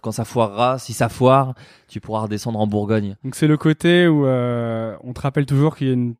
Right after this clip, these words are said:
Speaker 2: possibilité que ça foire.
Speaker 1: Bien sûr,
Speaker 2: C'est
Speaker 1: mais moi,
Speaker 2: bizarre.
Speaker 1: je le savais,
Speaker 2: Je
Speaker 1: surtout.
Speaker 2: connais, je connais pas mal ça aussi.
Speaker 1: Ouais,
Speaker 2: Ouais.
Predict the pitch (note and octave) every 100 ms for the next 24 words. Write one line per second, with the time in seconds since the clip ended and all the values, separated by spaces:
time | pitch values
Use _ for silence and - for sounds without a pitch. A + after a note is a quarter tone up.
0 | _ - B2+ B2+ C3+ - B2 C#3 B2+ -
1 | - A2+ B2+ D#3 A#3+ D3 C#3 C3 C3+ E3
2 | G#3+ F3+ B2 B2 C#3 C3 A#2+ A#2 B2+ B2+
3 | C3 B2 A2+ A2+ A#2 D3 A3 A3+